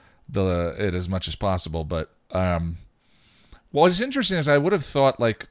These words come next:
w-, with a vaccine that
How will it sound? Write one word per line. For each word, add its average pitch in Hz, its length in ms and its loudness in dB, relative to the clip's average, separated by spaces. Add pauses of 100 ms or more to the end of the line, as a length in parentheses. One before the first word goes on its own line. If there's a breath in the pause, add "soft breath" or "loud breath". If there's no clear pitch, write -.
(340)
w-, 135 200 -8
with 131 180 0
a 117 60 2
vaccine 110 960 0 (920 soft breath)
that 101 880 -2